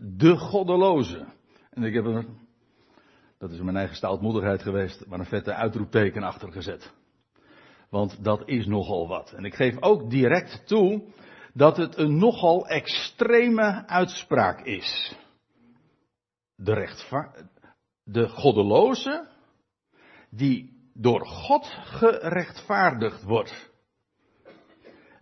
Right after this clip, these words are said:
En in de aankondiging van deze samenkomst had ik erbij geschreven, ja, en ik ben daar zo, eh,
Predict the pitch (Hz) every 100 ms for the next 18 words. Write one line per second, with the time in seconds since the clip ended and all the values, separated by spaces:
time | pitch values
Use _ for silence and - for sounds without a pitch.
0 | _ 143 143 147 147 147 135 - - _
1 | _ _ _ _ _ _ _ _ - 127
2 | 131 156 170 175 156 143 139 139 135 120
3 | 131 127 113 113 147 139 131 123 127 127
4 | 127 - - _ _ _ _ _ _ _
5 | - 113 110 113 101 123 117 113 - 120
6 | 113 107 117 123 127 - - - - -
7 | - _ _ _ _ - _ _ _ -
8 | 113 110 104 110 107 101 113 110 107 101